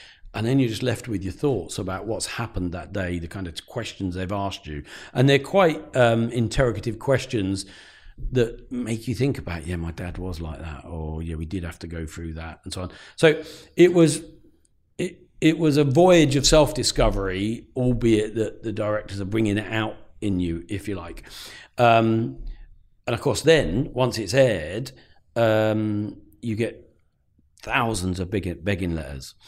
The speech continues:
And that has quite a, um, substantial impact on you as well, because, you know, everyone's trying to get their money, and what good cause isn't a good cause? You know, all of them, you, "Oh, that, that sounds really good, we could make it,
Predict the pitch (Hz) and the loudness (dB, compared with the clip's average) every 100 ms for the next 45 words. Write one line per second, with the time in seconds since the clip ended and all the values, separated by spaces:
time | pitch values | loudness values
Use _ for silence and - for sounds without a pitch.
0 | - - 139 180 196 151 208 208 156 147 | -20 0 4 4 4 2 4 4 4 2
1 | 151 139 131 123 120 120 131 - 120 139 | 2 4 6 6 2 0 -2 -6 0 0
2 | 127 139 123 123 107 117 110 113 196 143 | 2 0 2 0 0 2 4 6 6 6
3 | 127 131 156 - - - - - - _ | 4 2 2 0 -14 -20 -20 -20 -20 _
4 | _ _ 185 120 135 - 151 170 107 101 | _ _ -2 0 -2 0 2 2 0 -2
5 | - 135 117 107 113 107 107 104 98 87 | -2 0 0 -2 -2 0 -2 0 0 0
6 | 82 135 170 139 135 160 160 127 139 - | 0 0 2 2 4 4 2 0 -2 0
7 | 160 113 98 98 104 - - 110 107 110 | 0 2 0 -2 -6 -6 -2 -2 -2 -2
8 | 107 104 - 165 131 85 90 151 117 98 | -2 -4 -2 -2 -2 -4 -2 2 2 2
9 | 101 - - - 180 202 160 104 92 78 | 0 -6 -10 4 8 8 8 2 -4 -4
10 | 113 123 123 110 104 98 107 101 95 101 | -4 -6 -8 -8 -8 -10 -10 -8 -8 -6
11 | 87 95 90 82 98 80 - 98 92 | -8 -8 -10 -8 -8 -8 -10 -10 -10